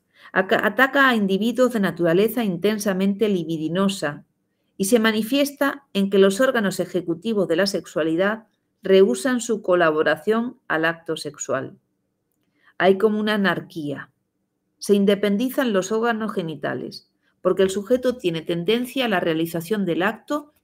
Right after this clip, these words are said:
y además tiene deseo. Se trata realmente de la acción inhibitoria de ciertos complejos psíquicos que se sustraen al conocimiento del individuo. Material patógeno cuyo contenido más frecuente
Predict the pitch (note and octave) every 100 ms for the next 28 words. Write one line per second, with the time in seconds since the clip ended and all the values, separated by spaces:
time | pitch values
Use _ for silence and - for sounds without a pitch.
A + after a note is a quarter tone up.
0 | _ _ D#3+ D#3 D#3 E3+ G#3+ - - -
1 | - C#3+ C#3 D3 - - G#3+ D3 - _
2 | _ _ _ _ _ - - - - G#3
3 | G3+ A3 A#3+ A#3+ A#3+ A#3 B3 C4+ D4 C4
4 | G3 F3+ - B3 A#3 A3+ F#3+ F3+ E3+ E3+
5 | A3+ C4 C#4 G#3+ F3+ A3+ A3+ A3+ G#3+ -
6 | E3+ E3+ G#3+ G3+ E3+ - A3+ A3 - G#3
7 | B3+ - _ _ _ - E3+ F#3+ F#3+ F3+
8 | - A3+ B3 B3 - F#3 F3+ F3 E3+ F#3
9 | G3 A3 A3+ A#3+ F#3 F3 D3+ D#3 D3 C3+
10 | C3+ - _ _ _ _ _ _ _ _
11 | _ - D3+ C#3+ C#3 D#3+ E3 F3 F#3+ F#3+
12 | F#3+ F3+ F#3+ F3 D#3+ D#3 D#3 D3 D3+ F3+
13 | E3+ D3 F3 F#3 F3+ F#3+ E3 - D#3+